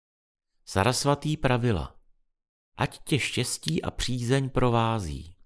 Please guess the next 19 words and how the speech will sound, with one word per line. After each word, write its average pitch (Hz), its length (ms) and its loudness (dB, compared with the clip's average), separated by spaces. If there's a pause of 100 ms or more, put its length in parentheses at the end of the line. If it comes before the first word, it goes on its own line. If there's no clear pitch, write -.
(1120)
Pochopil 85 520 0
jsi, 113 380 -8
co - 180 0
mělo 110 320 2
být 120 220 -4
pochopeno, 90 720 -2 (580)
a - 60 -6
teď - 240 -2
nám 165 240 0
dovol 135 380 4
odejít.“ 120 600 -2 (1120)
Vidúrata 120 880 2
řekl: 98 500 -2 (760)
„Ó 101 260 4
bohyně, 92 680 -2 (440)
brzy 113 320 2
opustím 131 680 -4
toto 139 260 0
místo, 123 680 -4